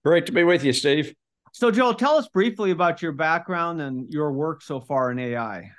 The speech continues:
Speaker 1: Yeah, so I guess I'm one of those old guys now that, uh, you know, I go back to nineteen eighty-five. I was, uh, getting an electrical engineering degree, and, but it would have been a computer engineering degree, but my school didn't have that. So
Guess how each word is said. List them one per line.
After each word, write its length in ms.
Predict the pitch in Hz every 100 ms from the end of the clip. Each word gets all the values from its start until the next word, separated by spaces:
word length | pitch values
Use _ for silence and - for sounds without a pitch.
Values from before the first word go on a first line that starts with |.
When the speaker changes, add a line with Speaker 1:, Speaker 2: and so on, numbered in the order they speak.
| _ _ _ _ _ -
Speaker 1:
Yeah, 320 | - 180 247
so 220 | 170 175
I 80 | 156
guess 260 | 143 175 190
I'm 140 | 165
one 140 | 160 165
of 60 |
those 220 | 151 139
old 260 | 147 196 139
guys 380 | 139 135 131 117
now 300 | 156 170 156
that, 220 | 139 135 -
uh, 60 | 147
you 160 | 131 143
know, 100 | 139
I 80 |
go 160 | 131 143
back 300 | 143 151 -
to 80 | 135
nineteen 480 | 135 143 139 147 143
eighty-five. 720 | 143 135 120 147 147 151 143
I 120 | 135
was, 420 | 131 127 120 -
uh, 220 | 123 120 120 - - _ _
getting 240 | 147 143 135
an 40 |
electrical 500 | 131 139 139 - 139
engineering 460 | 135 131 135 143 139
degree, 600 | 131 123 135 147 151 147
and, 260 | 120 120
but 300 | - 123 123 - _ - -
it 160 | 135
would 140 | 139 196
have 80 | 151
been 100 | 143
a 60 |
computer 420 | 127 123 196 180
engineering 380 | 143 123 135 135
degree, 300 | 127 120 147
but 220 | 143 120
my 120 | 135 139
school 260 | - 147
didn't 220 | 135 123
have 280 | 117 165 131
that. 320 | 117 117 131
So 300 | - 123 117